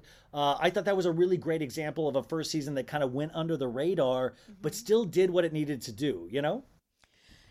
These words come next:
Speaker 2: Yeah, and I think that there are also sweet spots when it comes to casting of people, housewives who people feel connected with, who feel of this earth, who feel humble in some
Speaker 1: <laughs>
Speaker 2: way, or, like, like, they understand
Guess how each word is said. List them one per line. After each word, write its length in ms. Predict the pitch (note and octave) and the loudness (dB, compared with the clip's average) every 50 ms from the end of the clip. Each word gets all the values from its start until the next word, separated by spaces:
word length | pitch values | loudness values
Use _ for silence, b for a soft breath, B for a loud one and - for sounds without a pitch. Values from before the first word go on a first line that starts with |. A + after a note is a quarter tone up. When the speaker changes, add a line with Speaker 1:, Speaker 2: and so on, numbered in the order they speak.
| b b | b b
Speaker 2:
Yeah, 300 | B3 C#4+ E4 F4 F4+ E4+ - D4 | -10 -4 0 0 0 0 0 -4
and 120 | D4 D4+ | -6 -6
I 140 | D4+ D4+ D4 | -6 -8 -10
think 300 | - - F4 E4+ E4 - | -10 -12 -14 -14 -12 -12
that 200 | F#4+ F4+ - - | -12 -12 -10 -8
there 160 | E4 D4 C#4+ | -8 -8 -8
are 240 | C#4 C4 B3+ B3+ - | -6 -6 -8 -8 -6
also 440 | - B3 B3+ C4 - - D4 D4 C#4 | -6 -6 -8 -8 -10 -12 -12 -12 -12
sweet 460 | - - - - B3 B3+ D4+ D4 - | -12 -16 -18 -16 -16 -16 -16 -16 -18
spots 360 | - - A3 G#3 G3+ _ - | -12 -8 -8 -8 -8 _ -16
when 120 | A#3 A3 A3 | -18 -18 -18
it 80 | - | -20
comes 300 | - - A#3 A3 G#3 - | -18 -20 -18 -18 -18 -18
to 80 | - G#3 | -18 -18
casting 580 | - - G3+ G3 G3 - - - A3 G#3+ G#3+ | -14 -12 -12 -12 -12 -12 -14 -16 -16 -14 -14
of 140 | G#3 G#3 _ | -16 -18 _
people, 680 | - B3+ A#3+ _ - B3 A#3 A#3+ A#3 A#3 A3+ A3 G#3+ - - | -20 -20 -20 _ -16 -14 -12 -10 -10 -10 -10 -12 -14 -16 -18
housewives 600 | G#3+ A#3 A3+ A3 - - A#3+ A3+ A3 G#3 - - | -14 -14 -14 -14 -12 -10 -10 -8 -8 -10 -12 -20
who 80 | A#3 G3 | -20 -20
people 280 | _ G#3 - A3 G3+ | _ -20 -20 -20 -20
feel 220 | G3 - G3+ G3+ F3 | -18 -18 -20 -20 -20
connected 480 | _ - B3+ C4 C#4 C#4 _ D4+ C#4 A#3 | _ -20 -16 -16 -16 -16 _ -20 -18 -14
with, 220 | B3+ C4 B3+ A#3+ _ _ | -12 -12 -12 -12 _ _
who 100 | A3+ G3 | -20 -20
feel 460 | - _ A#3 G#3+ G#3 G3+ G3 G3+ G3 b b b b b b b b _ - | -20 _ -14 -12 -12 -10 -12 -12 -16 b b b b b b b b _ -6
of 440 | C4 C4 B3+ C4 C4 A3+ G#3+ G#3+ G3 | -2 -2 0 -2 -2 -6 -10 -16 -10
this 280 | A3+ B3 A#3 - - - _ - | -8 -8 -8 -8 -16 -20 _ -8
earth, 400 | B3+ B3+ B3+ B3 B3 B3 B3 - - | -6 -4 -4 -4 -6 -8 -10 -14 -18
who 140 | B3 A#3 G#3+ | -18 -18 -18
feel 380 | - - A#3 A#3 G#3+ G#3 G#3 G3+ | -16 -12 -10 -10 -10 -10 -12 -10
humble 380 | A#3+ D#4 E4 E4 D4+ C#4+ D#4 D4+ | -10 -10 -10 -10 -8 -8 -6 -4
in 180 | - - C#4 B3 | -4 -4 -4 -4
some 260 | - - C#4+ C#4 C#4+ | -6 -6 -6 -8 -8
Speaker 1:
<laughs> 0 | |
Speaker 2:
way, 420 | C#4+ C#4 C4+ C4+ C4 C4 B3+ B3 A#3+ | -6 -4 -2 -2 -2 -2 -2 -2 -4
or, 180 | A#3 A3 A3 | -4 -6 -6
like, 380 | A3 G#3+ G#3 G3+ G#3 G3+ - - b b b b b b b - | -4 -4 -4 -4 -4 -6 -10 -20 b b b b b b b -12
like, 220 | C4 B3 A#3 - | -12 -12 -12 -10
they 200 | A#3 C#4 C#4 C#4+ C#4 | -8 -6 -6 -4 -6
understand 1000 | C#4 C4 B3+ B3+ B3 - - - C4+ A#3+ A#3+ A#3 A#3 A3+ A3+ A3+ A3+ A3+ G3 | -8 -6 -8 -8 -8 -8 -12 -10 -8 -6 -6 -4 -6 -6 -8 -10 -12 -16 -18